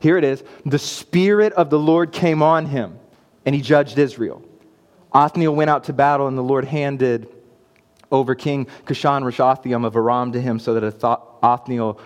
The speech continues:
overpowered him." So, so we talked about this last week, that how Othniel was an unlikely candidate for the role.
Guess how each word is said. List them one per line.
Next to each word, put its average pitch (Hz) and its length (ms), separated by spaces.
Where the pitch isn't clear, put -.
overpowered 117 680
him." 101 220
So, 151 240
so 139 160
we 143 240
talked 175 240
about 170 160
this 151 280
last 156 360
week, 120 240
that 127 300
how 147 160
Othniel 175 640
was 151 160
an 139 80
unlikely 151 720
candidate 123 560
for 117 140
the 104 80
role. 90 280